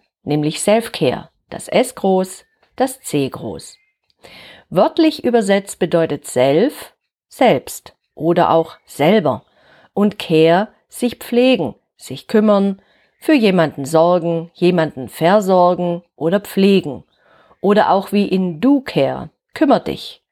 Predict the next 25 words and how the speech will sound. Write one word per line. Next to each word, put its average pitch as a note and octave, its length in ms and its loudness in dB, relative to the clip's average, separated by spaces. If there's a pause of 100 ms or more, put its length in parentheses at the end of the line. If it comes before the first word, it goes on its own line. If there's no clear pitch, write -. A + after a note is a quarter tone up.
(220)
Oder E3 420 0
wie D#3+ 200 2
in C#3+ 420 -2
Take A#3 480 -2
Care, - 440 -2 (260)
pass G#3 260 -6
gut F3 220 -2
auf C#3+ 140 0
dich - 220 -2
auf. - 380 -6 (1600)
Du G3+ 80 -6
kannst D#4+ 340 0
also F3+ 260 2
Self-Care G#3+ 760 2
im F3 180 -4
weitesten F#3+ 520 0
Sinne F3+ 380 0
als F#3+ 260 0 (220)
Selbstfürsorge F#3+ 1400 0
oder D#3+ 260 -2
Selbstpflege, D#3+ 1200 0 (280)
Selbstannahme F3+ 1080 2
oder E3+ 360 0
Selbstverantwortung G3 1120 -2
übersetzen. C3+ 720 -10